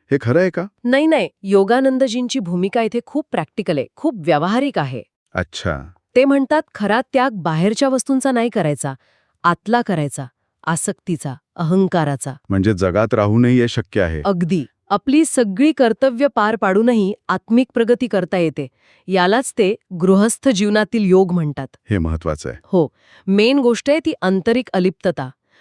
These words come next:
Speaker 2: म्हणजे जगात राहायचं पण मनाने चिकटायचं नाही. व्हिडिओतलं ते उदाहरण छान आहे. जसा एखादा नट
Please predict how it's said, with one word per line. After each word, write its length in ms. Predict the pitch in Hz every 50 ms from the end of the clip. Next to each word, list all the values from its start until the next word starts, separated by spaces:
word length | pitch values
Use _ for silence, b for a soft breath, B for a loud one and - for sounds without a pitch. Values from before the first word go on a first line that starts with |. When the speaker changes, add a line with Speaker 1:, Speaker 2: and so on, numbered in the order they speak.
| _ -
Speaker 2:
म्हणजे 240 | 190 208 208 214 226
जगात 400 | 185 160 190 175 190 196 202 -
राहायचं 400 | 185 180 175 175 165 - 247 285 311 _ _ -
पण 80 | - 247
मनाने 440 | 247 226 202 196 202 214 233 269 277
चिकटायचं 640 | - - 214 - - - 202 190 185 - 190 165
नाही. 200 | 143 131 127 127 - _ _ _ b b b b b b
व्हिडिओतलं 500 | 175 190 214 220 247 277 294 - - 311 302
ते 60 | - 311
उदाहरण 440 | - 190 160 170 202 220 240 254 247 -
छान 240 | - 220 226 247
आहे. 200 | 226 170 160 180 240 b b b b b b b
जसा 260 | 156 185 190 - 226 220
एखादा 360 | 208 190 - 214 208 214 214
नट 380 | 190 170 175 190 214 175 -